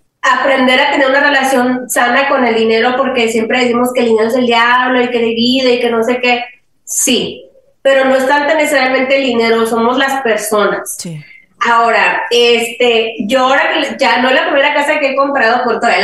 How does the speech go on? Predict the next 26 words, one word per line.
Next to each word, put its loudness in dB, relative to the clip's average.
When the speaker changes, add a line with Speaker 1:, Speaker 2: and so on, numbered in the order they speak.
Speaker 1:
la 0
debo 0
toda, 2
¿verdad? 0
<laughs> -4
Pero -2
Speaker 2:
Te -2
acabas 0
Speaker 1:
este, 0
Speaker 2:
de 0
mudar, 0
¿verdad? -2
Estás -4
en -4
casita -4
nueva. -4
Speaker 1:
Ajá, 2
y, 0
y 4
he 2
tenido 2
oportunidad 0
de -2
tener 2
otras 0
casas 0